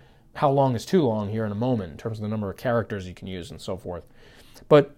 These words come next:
uh, definitely, definitely, definitely make use of the space to help your customer come away smarter about your brand, smarter and more informed about your product or service than they were before they got there,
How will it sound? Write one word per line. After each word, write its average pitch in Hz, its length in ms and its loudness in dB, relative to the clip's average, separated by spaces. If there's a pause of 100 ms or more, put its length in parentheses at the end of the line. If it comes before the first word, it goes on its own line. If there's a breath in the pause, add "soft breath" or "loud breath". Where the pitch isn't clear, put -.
uh, 135 260 6
definitely, 214 600 4
definitely, 147 500 2
definitely 117 680 -2
make 117 460 -4
use 117 280 -4
of 110 80 -6
the 107 80 -6
space 104 440 -8 (320 soft breath)
to - 80 -8
help 202 300 6
your 202 120 8
customer 147 640 -2
come 151 320 -2
away 120 800 2 (640 soft breath)
smarter 160 600 4
about 165 280 4
your 160 80 -4
brand, 143 520 2 (100)
smarter 147 560 2
and 160 100 2
more 156 140 0
informed 139 420 -2
about 127 240 0
your 123 60 -4
product 127 360 -2
or 113 60 -6
service 113 380 -4 (300 soft breath)
than 123 160 -4
they 127 100 0
were 123 220 4
before 113 360 -2
they 104 100 -2
got 90 280 -4
there, - 180 -14